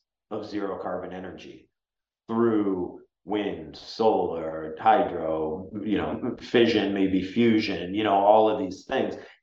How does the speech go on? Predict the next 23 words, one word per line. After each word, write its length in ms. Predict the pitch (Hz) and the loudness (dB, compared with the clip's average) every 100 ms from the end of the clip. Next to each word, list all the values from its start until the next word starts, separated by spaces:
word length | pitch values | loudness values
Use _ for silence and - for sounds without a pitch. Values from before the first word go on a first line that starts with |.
| - | 0
And 640 | 196 214 185 147 143 - - | 4 6 6 4 0 -6 -6
the 160 | 120 131 | -2 2
market 760 | 139 151 - 131 110 101 101 - - _ | 6 6 6 2 0 0 -4 -10 -20 _
is 220 | 117 107 | -4 -2
there 340 | 104 107 101 - | 2 4 4 0
for 240 | 95 92 92 | -2 -2 -2
it. 140 | 95 | -4
And 160 | 107 107 | -6 -4
they're 200 | 101 101 | -4 0
now, 420 | 107 104 104 101 | 4 4 4 2
you 140 | 104 104 | 0 -2
know, 100 | 92 | 0
on 320 | 92 104 98 | -2 -2 -4
a 120 | 92 | -4
unit 240 | 110 104 | -4 -2
economic 640 | 101 98 98 98 101 - - | -2 -2 -2 -2 -4 -8 -6
basis, 340 | 90 - 90 | -6 -6 -6
out 260 | 92 120 - | -2 -2 -2
competing, 720 | 95 - 107 101 95 90 92 - | -6 -8 -6 -4 -6 -6 -10 -10
you 80 | 95 | -8
know, 180 | 90 | -6
high 320 | - 104 95 92 | -6 -4 -4 -4
emitting 420 | 95 92 90 | -6 -8 -8